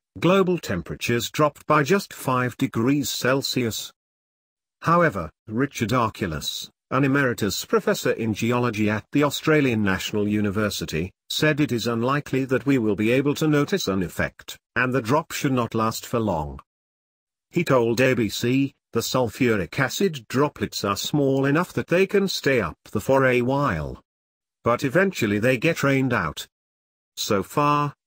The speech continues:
seventy-five thousand people have been forced to flee the surrounding areas of Agan as the likelihood of it erupting grows.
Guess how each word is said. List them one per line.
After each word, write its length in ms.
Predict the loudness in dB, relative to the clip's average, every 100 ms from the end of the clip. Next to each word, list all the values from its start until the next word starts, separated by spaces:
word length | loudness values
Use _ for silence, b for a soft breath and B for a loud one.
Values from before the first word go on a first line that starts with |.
| -6
seventy-five 880 | -2 0 0 0 0 2 2 2 -2
thousand 580 | -2 0 0 0 -2 0
people 320 | -2 2 2
have 140 | 2
been 200 | 2 0
forced 560 | 2 2 2 2 -4 -6
to 80 | -8
flee 340 | -2 0 0
the 140 | 0 -4
surrounding 640 | -2 0 2 2 0 2
areas 420 | 2 2 0 0
of 160 | 0 0
Agan 300 | 0 0 -2
as 120 | -2
the 100 | 0
likelihood 640 | 2 2 0 0 2 2 0
of 100 | -2
it 140 | -2
erupting 640 | -2 -4 -6 -6 -4 -2
grows. 760 | -4 -2 -2 -2 -6 -10 -12 -12